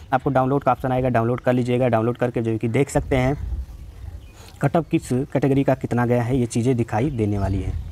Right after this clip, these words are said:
ठीक है। तो यहाँ पर आपका कट ऑफ दिखाई देगा, भारतीय अनुसंसाधन, भारतीय कृषि अनुसंधान संस्थान, आईसीआर, ठीक है। यहाँ पर देखिए, बताया गया है कि कितना जो है कि कट ऑफ गया है।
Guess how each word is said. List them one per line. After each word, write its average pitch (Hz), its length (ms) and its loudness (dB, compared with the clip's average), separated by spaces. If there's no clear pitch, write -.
ठीक 160 100 6
है। 135 100 4
तो 127 60 0
यहाँ 127 240 4
पर 135 140 4
आपका 127 220 0
कट - 180 -4
ऑफ 127 60 -2
दिखाई 123 280 -2
देगा, 127 280 2
भारतीय 123 460 2
अनुसंसाधन, 120 640 0
भारतीय 123 280 2
कृषि 131 260 -2
अनुसंधान 120 440 0
संस्थान, 123 500 -2
आईसीआर, 107 540 -2
ठीक 123 120 -4
है। - 380 -4
यहाँ 131 240 2
पर 160 100 0
देखिए, 139 280 0
बताया 127 260 2
गया 127 100 2
है 123 60 2
कि 131 100 -4
कितना 123 300 -2
जो 117 80 0
है 113 60 0
कि 117 100 -2
कट 113 180 -2
ऑफ 131 60 0
गया 123 200 2
है। 131 160 -2